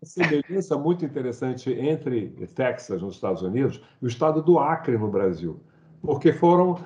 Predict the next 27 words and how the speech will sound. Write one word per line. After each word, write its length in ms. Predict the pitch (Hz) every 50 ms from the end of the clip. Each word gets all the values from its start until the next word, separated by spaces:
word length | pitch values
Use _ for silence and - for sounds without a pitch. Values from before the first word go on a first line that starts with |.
| - -
duas, 420 | 139 131 160 185 190 180 - - 123
du-, 240 | 117 117 113 117 113
duas 400 | 110 123 143 143 135 135 - 120
áreas 420 | 110 117 131 151 175 180 170 -
que 180 | - - 170 156
proclamaram 720 | - - 160 156 160 160 143 131 127 131 139 147 139 127
a 40 | 117
sua 220 | - - 131 117
independência, 760 | 113 113 117 113 - 113 101 98 98 107 117 135 131 - 135
do 180 | 117 101 107 104
Texas 500 | - - - 123 113 - - - 110 104
em 40 | 104
relação 340 | 104 107 104 95 - 113 101
ao 80 | 98
México 440 | 98 98 95 92 92 - - - 101 - - - - - _ _ _ _ -
e, 380 | - 107 113 117 117 117 113 -
eh, 200 | 110 110 110 -
o 120 | 117 113
Acre 280 | 113 113 113 113 - 113
em 40 | 107
relação 360 | 107 104 101 - - 104 107
à 20 |
Bolívia, 440 | 110 127 135 123 123 147 175 180 208
e 60 | 208
depois 340 | 185 208 - - 208 214 214
se 140 | - 220 214
juntaram 760 | 190 - 208 220 208 175 - - 160 147 143 151 170 185 196 -